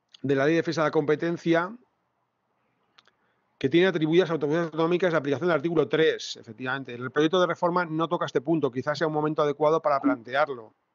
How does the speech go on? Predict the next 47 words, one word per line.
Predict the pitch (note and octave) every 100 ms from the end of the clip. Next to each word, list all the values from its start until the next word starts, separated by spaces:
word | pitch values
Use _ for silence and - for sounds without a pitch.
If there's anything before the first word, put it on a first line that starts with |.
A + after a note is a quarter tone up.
| _ C#3+
Antes | C3+ C#3 C#3
de | D#3
dar | D3+
la |
palabra | D#3 D3+ D3+
a |
Carmen | D3 D3+ D3+
y |
a | D3
Mar, | D#3 E3 -
le | C3
diría | B2+ C#3 C#3+ C#3+
a, | C3+ C3
a | B2 A#2+
Fernando | B2+ C3 D3
que | D3
efectivamente | B2 B2 C#3 C#3+ D3+ E3+ - _ _ _
ese | - C3
es | D#3+
otro | D3+
tema | C#3 F3
que |
habría | F3 C#3
que | B2+
tocar, | A2+ E3+ E3+ _ _
porque | - C#3+ C#3
además | C3+ C3 F3
recuer-, | D#3 B2 D3+ C3+ C3 B2+
recordar | C3+ C3 C3+ B2+ D3 E3+ F#3+ - _ _
que | - D3+ D3
aunque | C3+ C#3+ C#3+ - C#3
en |
un | D3 D#3+
principio | F3 F3 - G3 - C3
lo | A#2+ B2
que |
corresponde | B2 B2 A#2+ D3+ D#3
a |
las | D#3+
autoridades | E3+ D3+ D3+
autonómicas | D3 D#3 F#3 D#3+ A#2+ G#2+
son | D3 D3+
acuerdos | C3+ D3 D3
restrictivos, | D#3 C#3+ D3+ E3+ F3+ E3
abuso | C3+ C3 C#3
de |
posición | C#3+ C#3+ D#3 D3+